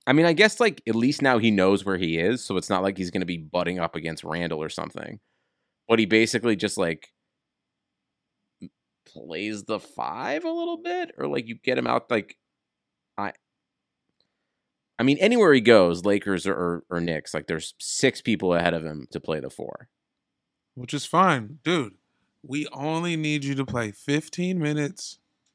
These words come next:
Speaker 2: and just shoot all you can.
Speaker 1: Portland Melo was a, a, a revelation.
Speaker 2: It was a good time, even until the bitter end.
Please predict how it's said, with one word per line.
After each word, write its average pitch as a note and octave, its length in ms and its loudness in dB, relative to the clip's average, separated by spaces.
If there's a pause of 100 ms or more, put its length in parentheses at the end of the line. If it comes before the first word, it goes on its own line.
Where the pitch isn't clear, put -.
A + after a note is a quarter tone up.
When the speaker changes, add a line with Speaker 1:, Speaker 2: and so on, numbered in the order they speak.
(800)
Speaker 2:
and G#2+ 240 -12
just A2+ 380 -4
shoot C3 720 -4 (880)
all A2+ 640 -2 (300)
you A2+ 240 -10
can. D3+ 540 -14 (240)
Speaker 1:
Portland A3 280 -2
Melo E3 360 2
was F#2 600 -4
a, F#2+ 60 -8
a, F#2 280 -6 (200)
a F#2+ 80 -6
revelation. B2 560 -4
Speaker 2:
It - 1120 -20
was A#2 60 -10
a A#2 40 -12
good B2+ 160 -6
time, D3 360 -2 (200)
even F#3 300 -2
until C#3 240 -2
the C#3+ 80 -4
bitter D3+ 320 2
end. G3+ 240 -4